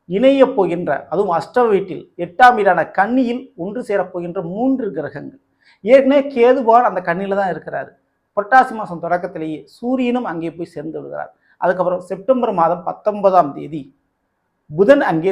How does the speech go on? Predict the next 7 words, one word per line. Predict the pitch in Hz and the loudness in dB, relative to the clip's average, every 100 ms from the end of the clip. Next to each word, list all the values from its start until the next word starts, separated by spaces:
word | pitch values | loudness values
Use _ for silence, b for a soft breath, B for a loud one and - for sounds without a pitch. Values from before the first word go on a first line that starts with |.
| 185 | -4
செல்கிறார். | 151 151 143 - _ _ | -8 -8 -8 -10 _ _
So, | 165 147 135 _ 160 | -6 -4 -6 _ 0
ஒரே | 175 240 277 208 | 4 6 6 4
இடத்துல, | 185 180 147 143 151 | 2 -2 -4 -4 0
ஒரே | 196 247 | 4 6
ராசியில | 175 170 180 151 131 - _ _ _ 143 | 6 4 0 -10 -10 -14 _ _ _ 0
புதன், | 180 214 226 | 2 4 0